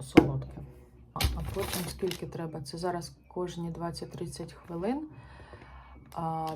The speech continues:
далі три-чотири вефес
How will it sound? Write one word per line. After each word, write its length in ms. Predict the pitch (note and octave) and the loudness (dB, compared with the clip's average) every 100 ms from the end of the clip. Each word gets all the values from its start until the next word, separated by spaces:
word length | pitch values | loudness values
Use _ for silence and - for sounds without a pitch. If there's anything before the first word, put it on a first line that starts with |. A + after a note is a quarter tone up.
| D#3+ | -4
далі 680 | E3+ F#3 A3+ A#3 A#3 A#3 A#3+ - | 0 2 4 6 6 4 0 -6
три-чотири 1040 | - F#3 G#3 - F3+ F3 F#3+ G3 F#3+ F#3 F3+ - - - F3 | 0 2 0 -2 -6 -2 -2 0 0 -2 -4 -12 -20 -16 -6
вефес 720 | F3+ G3+ - G3 F#3+ - | -2 -2 -2 -4 -4 -6